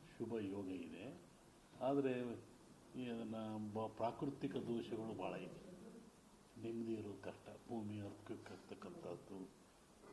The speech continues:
ಭೂಮಿ ಸುನಾಮಿ, ಹೇಳಿದ್ರಲ್ಲ, ಸುನಾಮಿ ಆಗುವುದು, ವಾಯುವಿನಲ್ಲಿ ಸುನಾಮಿ. ಪ್ರಾಕೃತಿಕ ದೋಷಗಳು ಹೋದ ವರ್ಷಕ್ಕಿಂತ ಹೆಚ್ಚಿದೆ ಈ ಸಲ. ಬಿಸಿಲು ಧಗೆ ಭಾಳ ಆಗ್ತದೆ, ಧಗೆ ಮ-, ಅಷ್ಟೇ ಹಿಮಪಾತವೂ ಆಗ್ತದೆ.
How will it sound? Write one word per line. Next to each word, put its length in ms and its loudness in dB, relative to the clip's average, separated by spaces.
ಭೂಮಿ 300 2
ಸುನಾಮಿ, 540 0
ಹೇಳಿದ್ರಲ್ಲ, 480 0
ಸುನಾಮಿ 500 0
ಆಗುವುದು, 580 -2
ವಾಯುವಿನಲ್ಲಿ 560 -2
ಸುನಾಮಿ. 400 -8
ಪ್ರಾಕೃತಿಕ 640 2
ದೋಷಗಳು 600 0
ಹೋದ 280 4
ವರ್ಷಕ್ಕಿಂತ 320 2
ಹೆಚ್ಚಿದೆ 460 4
ಈ 100 0
ಸಲ. 240 -6
ಬಿಸಿಲು 360 2
ಧಗೆ 360 0
ಭಾಳ 180 2
ಆಗ್ತದೆ, 460 -4
ಧಗೆ 280 0
ಮ-, 120 -2
ಅಷ್ಟೇ 300 0
ಹಿಮಪಾತವೂ 640 4
ಆಗ್ತದೆ. 540 -2